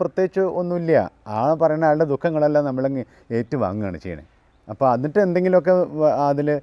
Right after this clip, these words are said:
ആ, നമുക്ക് പറ്റാവുന്ന, നമ്മുടെ ഗുരു നമ്മളെ പഠിപ്പിച്ച കാര്യങ്ങൾ എന്തെങ്കിലുമൊക്കെ പറഞ്ഞ് അയാളെ ആശ്വസിപ്പിക്കുക ചെയ്യണേ. അപ്പോൾ അങ്ങനെ ആ ദുഃഖങ്ങളെല്ലാം നമ്മുടെ ഉള്ളിലേക്ക് വന്ന് നമ്മുടെ ഉറക്കം പോകുമ്പോൾ അപ്പോൾ ഒരു ആശ്വാസമുണ്ട് മനസ്സിൽ കിടക്കുമ്പോൾ, കാരണം ആ മനുഷ്യന്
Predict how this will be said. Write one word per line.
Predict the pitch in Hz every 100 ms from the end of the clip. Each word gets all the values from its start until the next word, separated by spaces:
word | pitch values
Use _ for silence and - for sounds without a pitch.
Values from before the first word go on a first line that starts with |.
| _ _ -
ആ, | 135 123
നമുക്ക് | 120 127 123 131 165
പറ്റാവുന്ന, | 139 139 135 131 131
നമ്മുടെ | 120 160
ഗുരു | 143
നമ്മളെ | 143 131 127
പഠിപ്പിച്ച | 123 104 -
കാര്യങ്ങൾ | 117 113 113 113
എന്തെങ്കിലുമൊക്കെ | 107 110 107 107 110
പറഞ്ഞ് | 101 120
അയാളെ | - _ - 170
ആശ്വസിപ്പിക്കുക | 175 180 202 185 202 202
ചെയ്യണേ. | 170 135 85 _ _ - _ 127
അപ്പോൾ | 170
അങ്ങനെ | 165 185 208 226
ആ | 220 170 190 220 202
ദുഃഖങ്ങളെല്ലാം | 175 160 202 202 196 190 185 190
നമ്മുടെ | 170 170
ഉള്ളിലേക്ക് | 165 160 175 165
വന്ന് | 156
നമ്മുടെ | 139 165
ഉറക്കം | 160 139 156
പോകുമ്പോൾ | 131 107 117 85 82 _ _ _ _ _ _ -
അപ്പോൾ | - 143
ഒരു |
ആശ്വാസമുണ്ട് | 117 123 160 147 107 98
മനസ്സിൽ | 95 98
കിടക്കുമ്പോൾ, | 95 90 92 82 _ _ 110
കാരണം | 117
ആ | 120 131
മനുഷ്യന് | 160 135 147 143 139 _